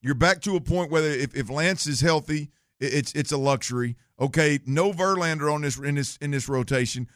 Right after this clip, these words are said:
So what does that mean? To me, that means that you're depending on three guys that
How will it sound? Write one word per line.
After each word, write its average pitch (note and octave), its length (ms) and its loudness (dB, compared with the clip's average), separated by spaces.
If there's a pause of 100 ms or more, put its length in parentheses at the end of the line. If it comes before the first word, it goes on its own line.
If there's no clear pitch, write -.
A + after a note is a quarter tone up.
(160)
So - 180 0
what D3 300 4
does D3 160 -2
that C3+ 160 0
mean? A#2+ 320 0 (100)
To D#3 100 2
me, F#3 220 2
that F#3 240 2
means E3 460 0 (320)
that C#3 240 0
you're F#3 140 2
depending E3 560 2
on C#3 180 0
three F3 380 0
guys C3+ 680 2 (640)
that D3 360 4